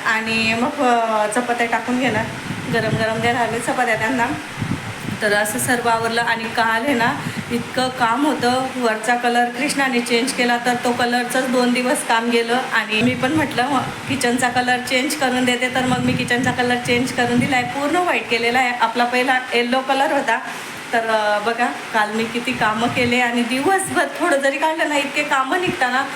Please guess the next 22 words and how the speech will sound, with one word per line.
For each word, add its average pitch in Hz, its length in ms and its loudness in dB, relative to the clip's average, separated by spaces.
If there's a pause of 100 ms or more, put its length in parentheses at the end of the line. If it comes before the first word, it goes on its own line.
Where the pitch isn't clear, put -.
(280)
भरपूर 339 540 0
कामं 294 400 0
निघालेले 240 480 0
होते. 240 380 0
आणि 214 600 -2
माझ्याकडनं 226 560 0
असं 240 220 -2
वाटत 220 180 0
होतं 226 240 0
की - 140 -8
कुठून 262 300 -2
पंगा 220 320 0
घेतला 208 260 -2
गेला 190 240 0
बुवा 208 220 -4
माझ्या. 220 340 0 (460)
तर 220 160 0
घरच्या - 280 0
घरी 214 220 -2
दिला 269 240 0
आम्ही 254 220 0
कलर, 220 240 0